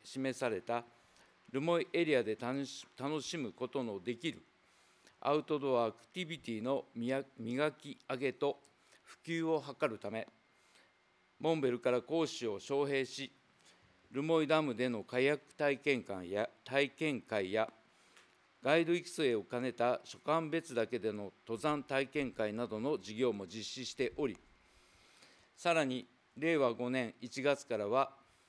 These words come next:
留萌市振興局管内全体を留萌エリアとして、えー、フレンド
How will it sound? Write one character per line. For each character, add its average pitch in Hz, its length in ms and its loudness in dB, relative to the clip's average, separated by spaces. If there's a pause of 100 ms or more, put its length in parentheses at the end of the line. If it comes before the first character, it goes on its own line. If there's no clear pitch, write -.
(220)
留 127 80 -10
萌 160 180 0
市 - 100 -8
振 151 200 -6
興 147 240 0
局 131 180 -2 (180)
管 147 260 0
内 98 180 -4
全 135 260 -2
体 147 240 4
を 147 240 2 (220)
留 127 100 -2
萌 143 260 2 (120)
エ 156 120 2
リ 120 160 0
ア 101 60 -2
と 107 180 -6
し - 140 -14
て、 - 240 2 (840)
え 104 100 -4
ー、 104 40 -2
フ 135 100 -10
レ 160 120 2
ン 160 100 0
ド 151 220 2